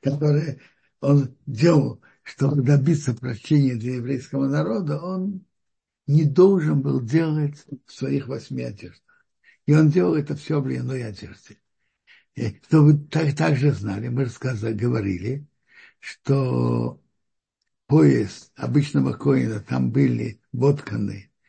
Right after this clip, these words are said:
ниточки голуб-, шерстяные,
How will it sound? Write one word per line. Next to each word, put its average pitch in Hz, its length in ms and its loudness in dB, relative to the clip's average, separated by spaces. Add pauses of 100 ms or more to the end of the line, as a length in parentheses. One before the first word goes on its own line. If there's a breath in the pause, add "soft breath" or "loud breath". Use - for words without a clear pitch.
(520)
ниточки 120 840 0 (600)
голуб-, 120 580 -2 (140)
шерстяные, 110 920 -2